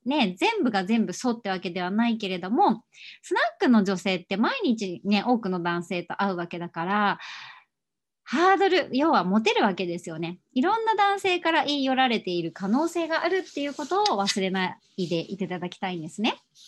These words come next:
この一回振られているっていうことと、二人で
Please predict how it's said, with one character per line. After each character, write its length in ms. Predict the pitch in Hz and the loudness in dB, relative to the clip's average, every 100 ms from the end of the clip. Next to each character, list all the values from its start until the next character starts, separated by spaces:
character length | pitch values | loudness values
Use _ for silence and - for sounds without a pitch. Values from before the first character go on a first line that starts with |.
| - _ _ | -20 _ _
こ 160 | 294 | 0
の 360 | 294 392 269 - - | 4 6 4 0 -4
一 180 | 226 - | -4 0
回 220 | - 453 427 | 4 4 6
振 120 | 339 | 4
ら 140 | 381 | 4
れ 160 | 403 415 | 4 2
て 220 | 403 403 | 4 6
い 20 | |
る 60 | 403 415 - | 4 2 -2
っ 360 | _ _ _ | _ _ _
て 80 | 240 | 4
い 140 | 226 220 | 6 6
う 60 | 214 | 6
こ 120 | 220 | 0
と 120 | 208 | -2
と、 100 | 190 | -2
二 220 | - 403 | -2 2
人 180 | 453 466 | 4 4
で 280 | 349 220 | 4 2